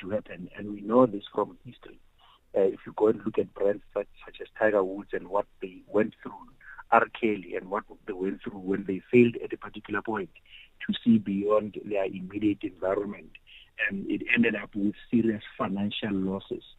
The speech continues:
And, uh, he has already, um, uh, um, he's already making significant financial losses. But importantly,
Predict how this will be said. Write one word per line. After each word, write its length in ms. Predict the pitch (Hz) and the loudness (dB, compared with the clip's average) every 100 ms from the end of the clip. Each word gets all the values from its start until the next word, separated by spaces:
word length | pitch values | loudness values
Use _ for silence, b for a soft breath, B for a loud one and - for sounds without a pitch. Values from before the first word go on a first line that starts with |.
| _ b b | _ b b
And, 260 | 117 107 95 | 0 0 0
uh, 40 | |
he 160 | 98 123 | 0 0
has 220 | 139 110 | 0 -2
already, 480 | 107 101 107 120 104 - - 104 | -4 -10 -6 -2 -2 -6 -6 -4
um, 340 | 98 92 - - | -2 -6 -14 -16
uh, 20 | |
um, 500 | - - - - - - | -14 -12 -12 -12 -14 -20
he's 160 | - | -18
already 260 | 113 - 143 | -14 -4 2
making 640 | 113 104 120 123 120 104 _ b b - - - | 4 4 2 0 -2 -4 _ b b -14 -14 -10
significant 760 | 117 98 101 110 131 147 127 120 | -8 -6 -2 0 -2 -4 -2 -2
financial 400 | 113 107 101 107 | -4 -10 -10 -8
losses. 440 | 95 95 - 95 - | -6 -8 -12 -18 -6
But 140 | 117 | -2
importantly, 720 | 113 107 156 156 170 131 175 | -2 -2 -6 -8 -8 -6 -10